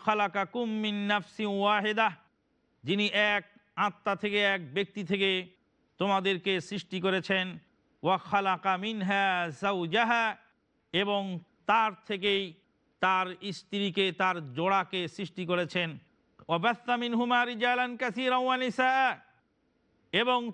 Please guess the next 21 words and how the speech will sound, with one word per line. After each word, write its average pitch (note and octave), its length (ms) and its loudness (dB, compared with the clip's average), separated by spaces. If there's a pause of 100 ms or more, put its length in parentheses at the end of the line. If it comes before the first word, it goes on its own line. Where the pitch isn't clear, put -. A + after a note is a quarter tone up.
তাদের A3+ 420 0
দুইজন A#3 420 0
থেকে A#3 440 2 (760)
তামাম G#3+ 580 2 (100)
পৃথিবীতে G#3 760 0 (960)
অনেক B3 640 2 (340)
নারী F#3 420 0
পুরুষ G#3+ 680 -4
আল্লাহ G3+ 260 2
পাক G3 300 2 (140)
ছড়িয়ে F#3+ 380 -2
দিয়েছেন, F#3 580 -2 (640)
বিস্তৃত G3 560 0
করেছেন, F#3+ 580 -2
বিস্তার F3+ 440 -2
লাভ F#3 220 0 (100)
করেছে F3+ 320 -4
নারী F3+ 240 -2
পুরুষ F3 400 -2 (640)
এই F3 260 0
দুইজন G3+ 640 0